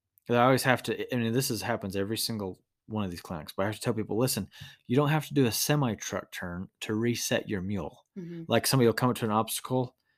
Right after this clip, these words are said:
Speaker 1: they don't make it, and they wanna, like, turn away from it, go clear back around, and, like, they always circle around, you know? I'm like,
Speaker 2: Mm-hmm.
Speaker 1: "No, hold on, you got some skills." And so I had to tell Amy this 'cause she was having an issue with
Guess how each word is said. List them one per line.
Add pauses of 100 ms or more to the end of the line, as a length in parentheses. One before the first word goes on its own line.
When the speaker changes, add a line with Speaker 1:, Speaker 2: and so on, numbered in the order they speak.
(160)
Speaker 1:
they
don't
make
it, (240)
and
they
wanna,
like,
turn
away
from
it, (500)
go
clear
back
around, (480)
and,
like,
they
always
circle
around,
you
know?
I'm
like,
Speaker 2:
Mm-hmm.
Speaker 1:
"No,
hold
on,
you
got
some
skills." (560)
And
so
I
had
to
tell
Amy
this (1040)
'cause
she
was
having
an
issue
with